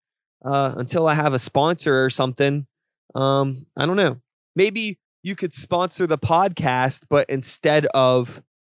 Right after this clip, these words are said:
paying me money, you could sponsor the show by also being an engineer. That's probably a niche thing to ask for. There's probably, like, one person in Pittsburgh that has a business that could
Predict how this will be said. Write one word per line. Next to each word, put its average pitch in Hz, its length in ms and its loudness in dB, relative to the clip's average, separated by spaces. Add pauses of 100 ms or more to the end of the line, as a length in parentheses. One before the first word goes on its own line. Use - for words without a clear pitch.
(720)
paying 165 320 0
me 139 120 -2
money, 139 520 0
you 135 120 0
could - 160 -4
sponsor 147 520 -2
the 131 120 -4
show 147 260 2
by 127 160 -2
also 135 420 2
being 131 320 0
an 127 220 -4
engineer. 127 680 0 (420)
That's 160 280 0
probably 139 680 -2
a 131 80 -2
niche 131 520 -6 (100)
thing 127 220 0
to 123 100 -6
ask 127 300 -6
for. 143 120 4
There's 143 100 2
probably, 135 260 2
like, 127 160 0
one 127 340 0
person 123 560 -2
in 123 140 -2
Pittsburgh 123 480 0
that 123 160 0 (680)
has 156 260 0
a - 80 -2
business 131 480 -2
that - 160 -6
could 135 120 -2